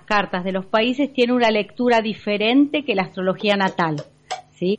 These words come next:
Los simbolismos tienen otros contenidos <laughs> y se leen en forma diferente, que eso es un cielo para todos.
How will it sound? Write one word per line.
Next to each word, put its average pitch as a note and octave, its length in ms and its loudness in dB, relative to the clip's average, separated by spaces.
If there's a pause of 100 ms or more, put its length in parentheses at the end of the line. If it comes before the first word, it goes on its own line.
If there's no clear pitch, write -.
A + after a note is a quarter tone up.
Los A3 200 2
simbolismos A#3+ 840 2 (380)
tienen A3 280 2
otros C#4+ 300 2
contenidos G#3+ 800 -6 (180)
<laughs> - 1080 -8
y A3 100 0
se G#3+ 160 2
leen A3 320 4
en G3+ 220 0
forma A3+ 240 4
diferente, A#3+ 380 2
que C4+ 100 2
eso C4 160 2
es C4 220 -2
un A3+ 180 -2
cielo B3+ 360 2
para G3 300 0
todos. D#3+ 460 -4